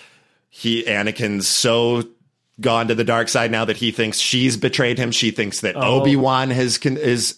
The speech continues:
Speaker 1: uh, convinced her to fall in love with him, that he has pulled her away from, and that they don't, you know.
Speaker 2: Right.
Speaker 1: And he goes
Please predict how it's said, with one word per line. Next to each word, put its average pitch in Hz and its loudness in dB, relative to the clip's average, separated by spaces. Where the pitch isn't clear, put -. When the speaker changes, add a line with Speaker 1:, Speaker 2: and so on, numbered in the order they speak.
Speaker 1:
uh, 135 -6
convinced 123 -2
her 127 0
to 110 0
fall 113 2
in 104 -2
love 95 -2
with 92 -6
him, 147 0
that 104 0
he 113 -4
has 95 -4
pulled 98 -2
her 95 -2
away 90 -2
from, 120 -4
and 110 -2
that 92 -6
they 95 -2
don't, 90 -4
you 107 -4
know. 82 -8
Speaker 2:
Right. 123 0
Speaker 1:
And 95 -2
he 107 -6
goes 98 -2